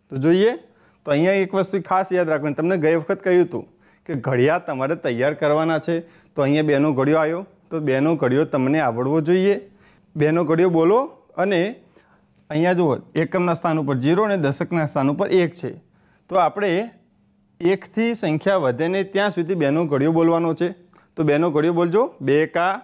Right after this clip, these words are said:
બે. હવે તમે બેનો ઘડિયો એક, બે એકા બે બોલશો તો પણ એક કરતાં વધી જશે. તો શું કરશું આપણે?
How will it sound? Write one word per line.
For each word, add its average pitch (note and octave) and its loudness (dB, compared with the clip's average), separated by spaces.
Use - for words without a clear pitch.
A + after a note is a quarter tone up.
બે. D3+ -2
હવે C#3+ -2
તમે D#3+ 0
બેનો D3 2
ઘડિયો F3 4
એક, F3 -6
બે E3 4
એકા F#3+ -2
બે G3 2
બોલશો F3+ -2
તો F#3+ -2
પણ G3 0
એક F#3+ -10
કરતાં G3 0
વધી G#3 0
જશે. F3+ 0
તો E3 0
શું G#3+ 0
કરશું F#3+ 2
આપણે? F3+ -2